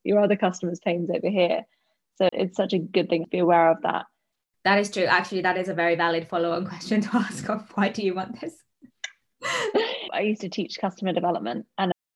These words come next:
Speaker 1: one of the main things we used to say is, "Don't ask the customer what they want." The arrogant way of saying that is they don't know what they want. The truth is they do know what they want. It's just that they might not express it the way you need to hear it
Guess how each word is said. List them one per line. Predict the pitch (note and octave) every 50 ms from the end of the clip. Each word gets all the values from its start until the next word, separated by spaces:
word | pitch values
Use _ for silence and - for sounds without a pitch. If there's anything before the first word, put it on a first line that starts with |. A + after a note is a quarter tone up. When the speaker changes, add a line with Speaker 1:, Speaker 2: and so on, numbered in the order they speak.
| _ _ _ _ _ _ _ _ -
Speaker 1:
one | - G3 G#3
of | G3
the | F#3+
main | G3 F#3+ F#3 F3+ F#3 F#3
things | F3+ F3+ F3 F3 F3 E3+ -
we | -
used | E3+ D#3+ -
to | F3
say | - G3+ F3+ E3
is, | E3 E3+
"Don't | - - F3 E3 - -
ask | - E3+ F#3 F3+
the | - F#3
customer | F3+ - F3 - - F3 E3 D#3+
what | - - - -
they | - -
want." | - - C3 A#2 - _ _ _ _ _ _ _ _ _ _ _ _ _ _ _ _ _ - -
The | F#3+ F3+ F3+ E3+ - - - -
arrogant | A3+ A3+ A#3 A#3+ F#3 G#3 G3 E3+
way | F3 F#3+ F#3 E3+
of | F3 E3 - - _ -
saying | G3 - G3 F#3 F3 F3
that | E3+ D#3 - -
is | F#3 -
they | - F#3
don't | F#3 F3+ -
know | F#3+ G3 F#3
what | F3 - -
they | B2+
want. | D#3 D#3+ A#2+ B2+ C3 G3+ - _ _ - _ -
The | C4+ D#4+
truth | E4+ - G#4+ G#4 G#4+
is | G4 -
they | C4 B3+ B3
do | A3 C4 B3+
know | A3 G#3 F#3+
what | F#3 F3 -
they | E3+ F3+
want. | F#3 F3+ F3+ F3+ E3 E3 - -
It's | - F#3 -
just | A#3+ A#3
that | - A#3+ -
they | F#3 F#3+
might | F#3+ G3+ G3+ - -
not | G#3 F#3+ -
express | - G3+ - - - - F#3+ G#3 - -
it | F#3
the | - F#3
way | F3 F3+ F3+
you | F3+ F3 F#3+
need | F#3+ F3+ F3+ F3
to | -
hear | - - G3 F#3
it | -